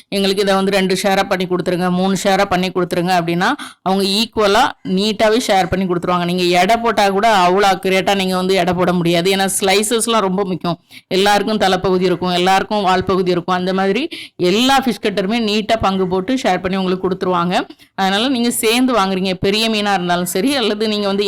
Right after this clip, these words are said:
ஏலத்துல மீன் எடுத்துட்டு நீங்க போயிட்டு வெட்ட கொடுத்துட்டு ஷேர் பண்ணி வாங்குறீங்கனாலும் சரி, அந்த ஃபிஷ் கட்டர்கிட்ட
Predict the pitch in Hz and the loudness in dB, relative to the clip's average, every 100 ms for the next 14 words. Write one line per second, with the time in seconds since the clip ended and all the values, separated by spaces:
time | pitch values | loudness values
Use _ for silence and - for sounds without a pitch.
0 | 208 202 196 196 190 190 185 180 190 180 | 2 0 0 -2 0 -2 -2 -4 -6 -4
1 | 185 180 180 185 185 185 175 170 180 - | -4 0 -2 0 -2 -2 -2 -4 -6 -2
2 | 180 170 180 180 170 175 175 170 170 170 | -2 -2 -2 -2 -2 -2 -2 -2 -2 -4
3 | 170 170 269 320 - - _ 190 _ _ | -2 -2 -4 -8 -18 -20 _ -14 _ _
4 | _ _ 196 202 202 233 - 233 214 226 | _ _ -2 0 0 -2 0 -2 0 0